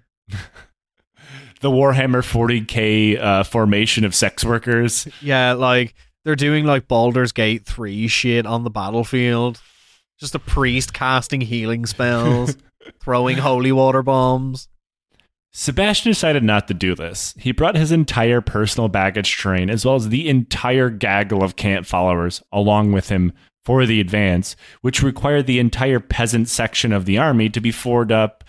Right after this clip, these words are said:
Speaker 2: like, in a circle around his gilded wagons to act as an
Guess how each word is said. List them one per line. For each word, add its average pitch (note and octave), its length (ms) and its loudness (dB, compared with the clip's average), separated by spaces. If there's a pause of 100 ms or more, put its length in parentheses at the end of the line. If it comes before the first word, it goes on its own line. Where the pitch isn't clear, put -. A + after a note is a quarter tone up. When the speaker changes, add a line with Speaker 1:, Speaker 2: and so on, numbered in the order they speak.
(420)
Speaker 2:
like, G#2+ 240 -8 (200)
in B2 440 0
a A2 180 -2
circle G2+ 880 0 (720)
around C#3 560 2
his D3+ 260 2
gilded C#3+ 560 0
wagons G#2+ 680 2
to A2+ 260 -4
act A#2 280 -2
as A2 220 -2
an G#2 140 0